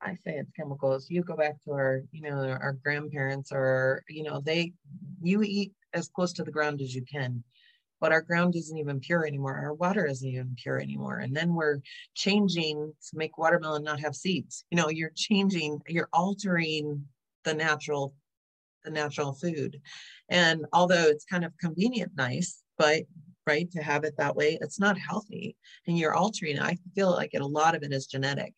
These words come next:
Um, you know, the steroids in the, in the meat, the steroids in the milk, um, the chemicals,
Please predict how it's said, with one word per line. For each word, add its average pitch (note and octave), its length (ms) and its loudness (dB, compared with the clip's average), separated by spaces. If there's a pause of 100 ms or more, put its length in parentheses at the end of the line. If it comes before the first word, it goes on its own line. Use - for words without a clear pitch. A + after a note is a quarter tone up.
(640)
Um, C#3+ 560 2
you E3 140 -4
know, C#3+ 500 2
the D#3 120 0
steroids D#3 500 4
in D3 100 -2
the, C#3 340 0
in D3+ 140 -2
the D3 80 -4
meat, D#3+ 300 0 (140)
the D#3+ 80 -4
steroids D3 540 2
in D3 120 -4
the D3+ 100 -2
milk, F#3 280 2 (580)
um, C#3 720 2
the D3+ 120 -2
chemicals, F3+ 880 2